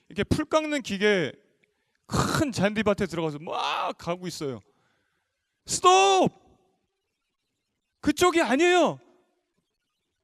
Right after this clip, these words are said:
에이, 뭐야. 이쪽인 줄 알았네. 에이, 다른 데로 막 가요. 마치 우리 인생이 그런 것 같다는 거예요. 그냥 열심히 공부해. 방향이 어딘지 몰라요. 누구를 위한 건지, 무엇을 위한 건지.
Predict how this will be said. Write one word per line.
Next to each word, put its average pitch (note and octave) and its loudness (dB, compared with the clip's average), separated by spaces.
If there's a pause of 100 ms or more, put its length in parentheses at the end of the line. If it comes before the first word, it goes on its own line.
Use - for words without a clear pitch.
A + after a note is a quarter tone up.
에이, F#3 0
뭐야. E3+ -4 (400)
이쪽인 G3 -14
줄 G3 -10
알았네. D3 -10
에이, E3+ -10
다른 G3+ -6
데로 F3+ -6 (380)
막 - -12
가요. A#2 -16 (800)
마치 C#4 0
우리 C#4+ -2
인생이 C4+ -2
그런 A#3+ -6
것 A#3 -4
같다는 E3+ -4
거예요. G2+ -10 (1200)
그냥 F4 6
열심히 E4+ 4
공부해. C#4+ 2 (680)
방향이 F4 4
어딘지 E4+ 4
몰라요. A3+ 4 (760)
누구를 E4 4
위한 D4+ 6
건지, E3 -4 (140)
무엇을 D4+ 6
위한 A#3+ 2
건지. D3 -4